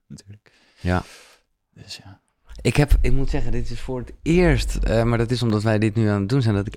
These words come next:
Speaker 2: echt geen idee heb van hoe lang, eh, we bezig zijn.
Speaker 1: Nou, ook een goed teken.
Speaker 2: Ja, dat is
Speaker 1: Kijk,
Speaker 2: het.
Speaker 1: dit is precies vertellen is trouwens.
Speaker 2: Dit
Speaker 1: Echt,
Speaker 2: is
Speaker 1: het kan een uren duren en,
Speaker 2: Ja.
Speaker 1: en het is, ja, het is
Speaker 2: Ja, maar ik
Speaker 1: grappig.
Speaker 2: ben, ik wil gewoon heel graag nog doorgaan.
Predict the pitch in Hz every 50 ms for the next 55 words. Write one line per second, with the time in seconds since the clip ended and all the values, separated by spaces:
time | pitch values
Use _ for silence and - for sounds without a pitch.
0 | - - - 156 165 - - - - - 135 131 131 - 117 127 120 117 107 -
1 | 131 139 156 156 143 127 110 101 - - - 110 107 104 101 95 101 104 104 104
2 | 101 98 95 95 92 92 90 90 87 87 87 87 85 85 82 82 80 90 98 -
3 | _ _ _ _ _ _ _ _ _ _ _ _ _ - 92 92 127 143 139 117
4 | 98 - - 90 78 78 110 95 - - - 117 - - - 101 85 90 87 90
5 | 87 - 143 156 160 165 170 117 98 117 113 107 117 135 139 147 139 - 151 -
6 | - 190 180 - - 170 - 151 165 151 110 98 - - - 92 76 82 101 127
7 | - 135 170 175 110 107 - - - 92 92 - - 120 120 120 135 151 160 147
8 | 139 127 131 135 135 127 - - 202 220 214 - 113 113 113 110 95 90 101 -
9 | 104 104 107 _ - 98 95 87 92 - - 147 147 156 160 143 151 147 143 139
10 | 139 139 110 117 139 120 135 135 127 120 131 127 120 117 135 156 156 127 127 117
11 | 110 110 117 113 127 123 113 113 117 131 151 160 135